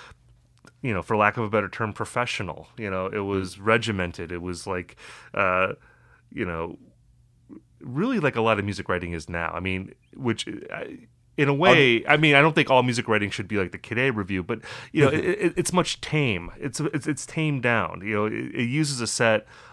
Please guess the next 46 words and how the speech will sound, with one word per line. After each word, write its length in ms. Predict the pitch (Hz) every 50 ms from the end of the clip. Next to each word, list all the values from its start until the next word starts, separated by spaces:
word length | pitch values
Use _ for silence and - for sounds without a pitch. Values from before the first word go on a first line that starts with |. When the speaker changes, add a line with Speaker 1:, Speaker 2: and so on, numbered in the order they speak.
| - _ _ _ _
Speaker 1:
of 220 | - 110 104 95 95
vocabulary 760 | 95 - - 151 131 127 120 110 101 98 95 95 92 92
that 160 | 87 98 92 95
we're 100 | 104 104
all 100 | 104 104
familiar 480 | - - 101 101 104 98 95 95 92
with 380 | 90 92 90 87 - - - _ _ _ - - - - _ _ -
that 420 | - 95 92 92 92 - - - 107
doesn't 300 | 127 123 107 117 110 98
go 180 | 110 101 98
outside 320 | 98 98 - - 98 92 92
the 80 | 90
lines, 600 | 85 85 82 82 82 82 82 95 - - - - - -
you 100 | - 104
Speaker 2:
Yeah, 100 | 104 104
Speaker 1:
know? 140 | 98 95 95
Speaker 2:
trade, 240 | - 165 165 170 165 -
here's 240 | 123 139 180 185 160
a 40 | 143
tr-, 200 | 131 - - 151
here's 200 | 143 151 190 196
a 60 | 180
little 160 | 170 156 135
trade 400 | - - - 135 120 110 107 107
secret. 580 | - - 107 101 90 - 92 85 78 78 - -
Um, 380 | 104 98 101 101 101 104 - - -
in 160 | 113 113 117
law 200 | 123 123 127 131
school, 280 | 131 - - 123 120
they 120 | 113 107 101
teach 400 | - - - 120 110 107 - -
you 140 | 117 104 101
how 160 | 107 101 98
to 200 | 95 98 95 92
format 680 | - - 98 98 98 95 98 95 92 95 95 92 -
a, 220 | 98 92 90 87 87
an 80 | 80
argument 500 | - 92 92 90 87 98 101 101 98 90 -
and 180 | 95 87 90 - -
issue 520 | 95 95 - - - 110 104 98 98 95 87 80
rule 400 | 85 90 90 90 90 92 92 92
analysis 600 | - 90 85 82 85 85 85 87 - - 92 -
conclusion. 640 | - - - - - - 90 90 90 90 87 98 92 87
It's 100 | 85 -
called 260 | - 92 90 90 -
irac. 640 | - 87 87 87 85 82 80 80 82 90 104 - -